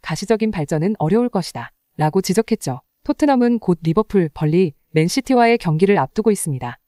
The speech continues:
세계 각국의 축구 전문 매체가 포스테코글루 감독의 전술과 체제를 비난하고 있는 가운데 앞으로 남아있는 세 경기에서는 과연 다른 모습을 보여줄지에 대해 관심이 쏠리고 있습니다. 오늘 영상에서는 첼시전 이후 침울했던 손흥민과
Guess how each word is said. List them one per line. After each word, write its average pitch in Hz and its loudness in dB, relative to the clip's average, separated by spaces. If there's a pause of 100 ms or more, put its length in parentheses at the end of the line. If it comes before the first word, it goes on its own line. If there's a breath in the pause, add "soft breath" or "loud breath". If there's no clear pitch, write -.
(120)
세계 285 0
각국의 208 0
축구 277 -4
전문 190 0
매체가 156 -2
포스테코글루 240 0
감독의 156 -2
전술과 202 0
체제를 262 -2
비난하고 208 0
있는 147 -2
가운데 143 -6 (260)
앞으로 208 0
남아있는 208 2
세 320 -4
경기에서는 233 0
과연 156 -2
다른 175 -2
모습을 196 0
보여줄지에 180 0
대해 143 -2
관심이 151 0
쏠리고 277 0
있습니다. 127 -6 (260)
오늘 175 2
영상에서는 196 0
첼시전 294 0
이후 175 0
침울했던 254 0
손흥민과 196 0